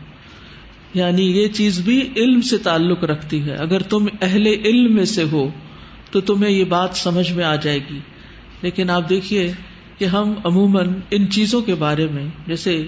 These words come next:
یہی مسئلہ جو اس آیت فور میں بیان ہوا ہے، بخشش کا راز، مہلت کا راز اور اللہ سبحانہ تعالیٰ کی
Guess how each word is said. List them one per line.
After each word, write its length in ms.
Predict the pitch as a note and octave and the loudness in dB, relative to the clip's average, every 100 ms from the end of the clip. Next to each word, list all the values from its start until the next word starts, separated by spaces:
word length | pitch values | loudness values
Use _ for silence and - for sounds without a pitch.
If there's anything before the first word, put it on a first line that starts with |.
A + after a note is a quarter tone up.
| - | -4
یہی 260 | E3+ F3+ G#3+ | 0 2 2
مسئلہ 400 | D#3+ D#3+ - G3 | 0 -2 0 0
جو 120 | F#3 | 2
اس 280 | F3 F#3 - | 0 0 0
آیت 300 | F3+ F3 - | -2 -2 -2
فور 180 | G#3+ A3+ | 0 2
میں 180 | A3 F#3+ | 2 0
بیان 320 | E3 E3 F3 | 0 0 0
ہوا 280 | D#3+ D3+ C#3+ | 0 -2 -2
ہے، 140 | C#3+ D3 - - - - - | -6 -10 -18 -18 -20 -14 -6
بخشش 500 | G#3 G#3+ - A#3+ - | -4 -2 -2 -2 -2
کا 140 | F3 | -2
راز، 380 | E3 E3+ D#3+ C#3+ | 0 0 -2 -2
مہلت 480 | F#3 A3 A3+ A3 G#3+ | 0 2 2 0 -2
کا 120 | E3+ | -2
راز 440 | E3 D#3+ D3+ - - - - - - - - - - - - - | 0 0 -2 -8 -16 -20 -20 -20 -20 -20 -20 -20 -20 -20 -16 -4
اور 240 | F#3 F#3 E3+ C#3+ - - - - | 0 0 -2 -10 -14 -20 -14 -2
اللہ 180 | F#3 G3+ | 0 2
سبحانہ 340 | F#3+ F3 F3 | 0 -2 0
تعالیٰ 300 | F3 F3 F3+ G3 | 0 0 0 -2
کی 60 | G3 | -4